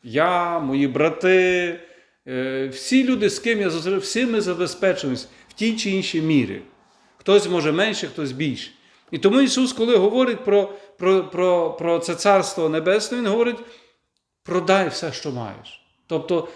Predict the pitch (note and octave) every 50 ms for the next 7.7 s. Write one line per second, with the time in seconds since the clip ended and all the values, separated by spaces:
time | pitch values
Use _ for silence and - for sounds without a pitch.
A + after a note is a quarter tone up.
0 | - - - - D3+ D3+ F3+ G#3+ B3 B3 B3+ A#3+ A#3 A3+ A3+ G3+ A3 A#3 B3+ C4
1 | B3+ A3+ G3+ G#3 G3+ G3+ - F3+ E3+ D#3 D#3+ D3 - D#3+ D3+ C#3 C3 - - -
2 | B2+ A#2+ A2 F#2 - - - - _ _ _ _ _ _ _ _ _ _ _ _
3 | _ _ _ - C#3+ D#3 D#3+ D#3+ F3+ A#3 B3+ B3+ - C4 B3+ B3+ - A#3+ B3+ B3+
4 | B3+ B3 A3+ G3 F3 - - - - - - F#3+ F#3 F#3 - A3 A3+ A3+ A3 F#3+
5 | G3 G3 F#3 F3+ F3+ F3 F3 E3+ E3 E3+ E3+ E3+ D#3+ D#3+ D#3+ D#3+ D3+ D#3 G3 G3+
6 | - - - - A3+ A3+ A3+ A3 A3 G3+ F3+ D3 C3 E3+ E3 - - A3+ A3 G#3
7 | G#3+ G#3 G3 - - F3 D#3+ D#3 D#3+ D#3 C#3 B2 G2+ F#2+